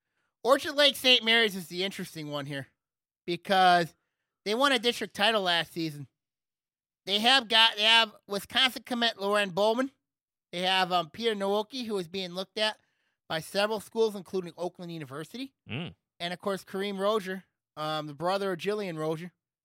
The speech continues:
Speaker 1: Um, Jillian will not be playing in this tournament because of the, um,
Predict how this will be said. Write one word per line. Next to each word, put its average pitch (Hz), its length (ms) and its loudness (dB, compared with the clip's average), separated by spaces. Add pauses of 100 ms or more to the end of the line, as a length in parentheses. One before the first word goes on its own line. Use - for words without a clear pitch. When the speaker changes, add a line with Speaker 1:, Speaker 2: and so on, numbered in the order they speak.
(760)
Speaker 1:
Um, 165 360 -2 (160)
Jillian 240 440 0
will 185 80 -4
not 185 200 -2
be 180 80 -14
playing 196 300 -6
in 165 80 -10
this 151 160 -16
tournament 170 420 -4
because 160 480 -8
of 160 180 -4
the, 156 180 -6
um, 143 220 -8